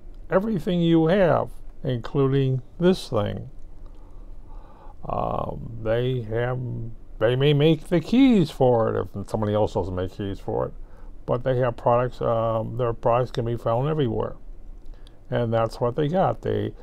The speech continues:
they went into small markets that nobody would let under look at, automobiles, um, parts here, parts there, and their stock is basically on the average, um,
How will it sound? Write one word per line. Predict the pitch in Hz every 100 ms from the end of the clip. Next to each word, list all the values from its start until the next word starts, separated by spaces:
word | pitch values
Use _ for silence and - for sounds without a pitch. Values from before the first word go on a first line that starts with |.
| -
they | - 117
went | 113 120
into | 117 113 120
small | - - 113 135 135 127
markets | 123 139 147 180 -
that | 117 117
nobody | 113 123 120 120
would | 120 -
let | 127 139 - - -
under | 120 120 117
look | 131 147 151
at, | 160 220 - - - -
automobiles, | - 117 139 135 131 135 127 120 139 135 135 139 139 135 131 131 117
um, | 120 123 127 127 123 120 120 - -
parts | - 135 143 131 - -
here, | 135 139 135 143
parts | - - 127 131 - -
there, | 131 127 139 143 - - - - - - - - - -
and | 131
their | 127 127
stock | - 117 117 123 -
is | 120
basically | - 117 117 - 113
on | 110 107
the | 113
average, | 110 113 110 107 - - - - - - - - -
um, | 107 98 98 95 101